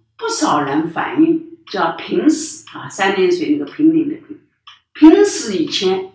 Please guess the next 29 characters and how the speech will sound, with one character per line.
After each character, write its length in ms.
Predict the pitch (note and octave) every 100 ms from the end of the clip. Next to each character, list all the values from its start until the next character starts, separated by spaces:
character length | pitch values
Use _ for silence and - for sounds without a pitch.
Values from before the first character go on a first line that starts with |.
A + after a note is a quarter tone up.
| _
是 300 | - F4+ D#4+
有 160 | F3
一 40 | -
些 120 | -
不 100 | -
同 200 | - E3+
的 120 | E3+ E3
感 260 | - -
觉 180 | - -
的。 120 | - _ _ _ _ _ _ _ _ - _ _
实 240 | - D#4+ D#4+
际 160 | E4
上 260 | D4+ - D4+
我 180 | C#4 -
自 220 | - D4
己 220 | - -
在 240 | G#3 F#3 -
客 160 | -
观 260 | - A3+ A3+
的 80 | G#3
分 240 | A#3 B3
析， 320 | B3+ - - _ - _ _ -
就 180 | C#4+ C#4
是 220 | C4 A3+
你 140 | G#3
脑 260 | G3 - -
子 240 | - -
里 100 | B3
面 260 | D#3+ -